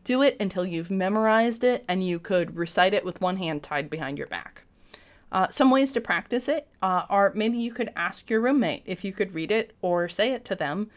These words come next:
ten times in a row. Maybe you could call up a family member. If either of these sound uncomfortable or awkward, you can even stand in front of a bathroom mirror and practice this ten times until you're used to hearing yourself say this and you feel confident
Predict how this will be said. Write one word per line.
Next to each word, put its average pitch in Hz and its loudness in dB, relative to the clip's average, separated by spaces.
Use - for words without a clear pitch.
ten 165 -2
times 180 -4
in 226 0
a 240 -2
row. - 0
Maybe 226 0
you 269 0
could 277 -4
call 277 6
up 285 2
a 277 -2
family 269 0
member. 160 -6
If 233 -2
either 277 2
of 277 4
these 247 -2
sound 226 2
uncomfortable 220 0
or - 0
awkward, 233 -2
you 254 -2
can 262 -2
even 277 2
stand 247 2
in 247 2
front 233 2
of 226 0
a 208 0
bathroom 190 -2
mirror 208 -2
and 190 -4
practice 190 -6
this 208 -4
ten 196 -6
times 196 -6
until 214 -2
you're 214 2
used 202 -6
to 226 -2
hearing 208 -2
yourself 170 -2
say 156 -2
this 233 -4
and 190 -6
you 190 -6
feel 190 -4
confident 247 -4